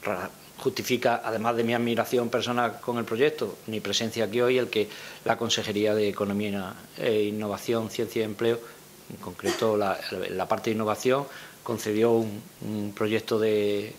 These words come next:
de investigación que yo creo que se está aprovechando magníficamente, que tiene que tener continuidad y que, eh, eh, ha permitido, en este caso, la, la, la creación también de la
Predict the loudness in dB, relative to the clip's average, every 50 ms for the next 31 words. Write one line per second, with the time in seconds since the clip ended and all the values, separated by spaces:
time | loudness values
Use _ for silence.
0 | -8 -4 0 4 6 6 6 6 6 6 4 4 4 2 2 2 2 2 2 2
1 | 2 2 4 2 2 2 2 0 0 0 -2 -2 -4 -4 -6 -6 -8 -6 -6 -6
2 | -6 -6 -6 -8 -8 -4 -4 -2 -2 0 0 0 0 0 0 -2 -2 -2 -2 -2
3 | -2 -4 -2 -2 -2 0 0 0 2 2 2 2 2 -4 -14 -8 -4 -2 0 2
4 | 2 2 2 2 0 0 0 0 0 2 2 2 2 0 0 -2 -4 -4 -4 -4
5 | -2 0 2 2 2 2 0 -4 -12 -14 -14 -12 -14 -10 -4 -2 -2 0 4 6
6 | 6 6 6 6 4 2 0 -4 -4 2 4 4 4 6 6 6 6 6 4 4
7 | 2 0 0 2 2 0 0 -2 -4 -6 -6 -6 -2 -2 0 0 0 0 2 4
8 | 4 6 6 4 2 0 -8 -16 -16 -18 -20 -18 -8 -4 -2 -2 -2 -2 0 0
9 | 2 4 4 2 2 0 -6 -6 -2 0 2 2 4 4 2 2 0 0 -2 0
10 | 2 2 4 4 4 4 2 2 2 2 2 0 0 -2 -4 -6 -6 -4 -4 -4
11 | -4 -4 -6 -6 -2 -2 -2 -2 -2 -2 -2 -2 -4 -2 0 0 2 2 2 4
12 | 2 2 0 -2 -6